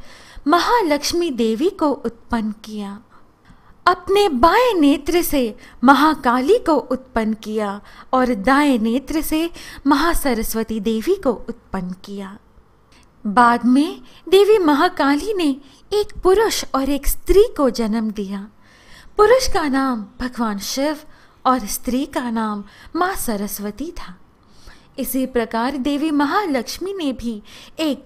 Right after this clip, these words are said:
पुरुष ब्रह्मदेव जी और एक स्त्री देवी लक्ष्मी को जन्म दिया। मां कुष्मांडा ने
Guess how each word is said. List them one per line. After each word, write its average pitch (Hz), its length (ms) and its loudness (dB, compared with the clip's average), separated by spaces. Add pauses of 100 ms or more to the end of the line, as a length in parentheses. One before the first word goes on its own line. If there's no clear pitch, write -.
पुरुष 208 400 -6 (480)
ब्रह्मदेव 339 680 0
जी 214 240 -6 (380)
और 254 240 0
एक 208 380 -6
स्त्री 226 480 -6 (360)
देवी 311 360 2
लक्ष्मी 233 520 -2 (120)
को 247 160 -4
जन्म 190 380 -8
दिया। 190 360 -12 (1120)
मां 311 200 8
कुष्मांडा 247 840 2
ने 349 260 -2